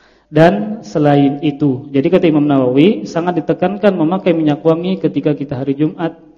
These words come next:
kemudian Id, kemudian menghadiri perkumpulan-perkumpulan kaum muslimin, dan juga majlis zikir dan ilmu, dan ketika bergaul dengan keluarga atau dengan, dengan istri.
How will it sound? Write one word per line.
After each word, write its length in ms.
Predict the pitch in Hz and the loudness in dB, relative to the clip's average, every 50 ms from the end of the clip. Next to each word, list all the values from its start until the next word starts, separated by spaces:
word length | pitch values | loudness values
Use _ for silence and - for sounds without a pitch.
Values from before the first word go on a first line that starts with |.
| _ _ | _ _
kemudian 480 | 135 135 135 139 143 147 147 143 151 - | -8 -8 -6 0 2 2 2 2 0 -4
Id, 400 | 156 175 185 185 - - - - - _ _ _ _ _ _ _ | -4 -4 -4 -4 -6 -10 -18 -20 -20 _ _ _ _ _ _ _
kemudian 400 | _ 147 143 151 151 151 170 170 | _ -8 -4 0 4 4 4 4
menghadiri 560 | 165 156 131 135 147 147 156 175 185 185 185 | 4 0 0 0 2 2 4 6 6 4 4
perkumpulan-perkumpulan 1300 | 185 170 170 170 - 156 156 156 170 165 165 165 170 165 160 - 160 147 151 156 151 147 160 151 151 151 | 2 0 0 0 0 -2 -2 0 2 2 2 2 2 -2 -4 -4 -4 -4 -4 -4 -4 -2 -2 -2 -2 0
kaum 240 | 151 143 139 143 147 | -2 -2 -2 -2 -4
muslimin, 720 | - - 151 151 156 170 165 160 160 156 156 - - - | -6 -6 -6 -4 -4 -2 -2 -2 -4 -4 -8 -12 -16 -8
dan 240 | 151 143 143 135 139 | -4 -2 -2 -2 -2
juga 400 | 131 151 156 156 165 165 156 156 | -2 -2 2 4 4 4 4 4
majlis 480 | 151 151 143 139 139 147 147 - - | 2 0 0 0 0 -2 -2 0 -2
zikir 400 | 147 143 160 147 - - 165 165 | -2 -2 -2 -2 2 0 0 2
dan 240 | 151 147 139 139 147 | 2 0 -2 -2 -2
ilmu, 560 | 165 143 139 139 143 156 185 226 220 - - - - - _ _ _ 139 | -4 -4 -4 -2 -2 0 -2 -2 -4 -6 -12 -20 -20 -20 _ _ _ -2
dan 160 | 151 147 143 | -2 -2 -2
ketika 400 | - 160 - 156 151 165 160 151 | -4 -4 -4 -2 0 0 0 0
bergaul 480 | 147 147 147 139 143 139 135 151 165 160 | 0 0 0 0 2 2 2 2 2 2
dengan 480 | 147 139 143 147 156 175 180 - - | 0 0 0 -2 -2 -4 -6 -12 -10
keluarga 640 | - - 143 135 135 131 127 135 131 147 151 139 135 | -6 -2 -2 0 0 -2 -2 -4 -4 -4 -2 -2 -2
atau 160 | 139 151 147 | -4 -4 -4
dengan, 480 | 139 131 131 139 160 185 185 - - - | -4 -4 -4 -4 -4 -4 -8 -12 -14 -12
dengan 320 | 135 131 127 123 135 143 | -10 -8 -8 -8 -10 -12
istri. 480 | 135 - - 135 - 127 113 113 117 | -14 -14 -14 -12 -12 -12 -14 -14 -18